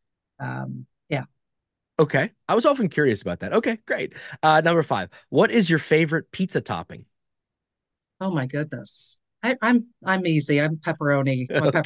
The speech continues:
Speaker 1: pepperoni and cheese girl.
Speaker 2: <laughs> Sounds good. Number six, laying on the beach or going for a hike?
Speaker 1: Ooh, I kinda like both.
Speaker 2: Okay. If you
Speaker 1: I
Speaker 2: had to
Speaker 1: like
Speaker 2: pick
Speaker 1: both.
Speaker 2: one, though. You
Speaker 1: I
Speaker 2: had
Speaker 1: would
Speaker 2: to pick
Speaker 1: probably go
Speaker 2: one.
Speaker 1: for, I would go for a hike.
Speaker 2: Okay.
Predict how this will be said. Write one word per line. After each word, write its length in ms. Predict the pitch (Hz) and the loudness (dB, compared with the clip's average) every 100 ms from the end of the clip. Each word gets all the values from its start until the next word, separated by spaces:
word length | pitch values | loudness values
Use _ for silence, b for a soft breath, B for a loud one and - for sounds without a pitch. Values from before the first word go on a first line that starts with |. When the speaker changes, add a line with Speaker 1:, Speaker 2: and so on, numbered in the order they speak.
| 151 | 0
Speaker 1:
pepperoni 180 | 147 - | -2 -4
and 140 | 135 | -8
cheese 240 | - 135 131 | -6 -6 -6
girl. 320 | 131 127 123 - | -4 -4 -6 -10
Speaker 2:
<laughs> 120 | 196 | -14
Sounds 320 | - - 147 123 | -6 0 0 2
good. 360 | 127 101 - 180 170 | 2 0 -2 -12 -4
Number 220 | 143 151 | 0 2
six, 300 | 147 170 131 - | 2 2 2 0
laying 360 | 127 139 190 196 | 2 2 2 2
on 140 | 160 | 0
the 80 | 139 | -2
beach 440 | 120 175 240 - - | -4 -6 -6 -8 -4
or 80 | 123 | 0
going 280 | 113 131 127 | 4 4 4
for 180 | 123 | 0
a 60 | 110 | -2
hike? 320 | 101 87 - - _ _ _ _ _ _ _ _ _ | -2 -6 -10 -20 _ _ _ _ _ _ _ _ _
Speaker 1:
Ooh, 380 | 190 190 139 107 - _ _ _ _ _ | 0 2 2 -2 -10 _ _ _ _ _
I 60 | 208 | -10
kinda 220 | - 302 | 0 2
like 220 | 233 127 | 2 0
both. 400 | 143 226 262 113 - _ _ _ _ _ _ - | 0 2 2 -2 -12 _ _ _ _ _ _ -12
Speaker 2:
Okay. 380 | 104 90 85 180 - _ _ - | -10 -8 -8 -8 -10 _ _ -6
If 120 | 127 | -2
you 60 | 131 | 0
Speaker 1:
I 40 | |
Speaker 2:
had 100 | - | 2
to 60 | 285 | 2
Speaker 1:
like 80 | 294 | 2
Speaker 2:
pick 120 | 220 | 2
Speaker 1:
both. 120 | 190 | 2
Speaker 2:
one, 220 | 165 147 127 | 0 -2 -4
though. 260 | 101 90 - b b | -6 -10 -16 b b
You 80 | 113 | 0
Speaker 1:
I 60 | 254 | 2
Speaker 2:
had 60 | |
Speaker 1:
would 60 | 294 | 4
Speaker 2:
to 40 | |
pick 180 | 311 269 | 4 4
Speaker 1:
probably 60 | 214 | 2
go 40 | |
Speaker 2:
one. 80 | 196 | 2
Speaker 1:
for, 200 | 196 175 160 | 0 0 0
I 80 | 214 | 0
would 120 | 220 | 2
go 120 | 208 196 | 2 0
for 160 | 180 | 0
a 60 | 156 | -2
hike. 240 | 135 120 - _ _ _ | -2 -8 -14 _ _ _
Speaker 2:
Okay. 300 | 120 120 98 | -2 0 -2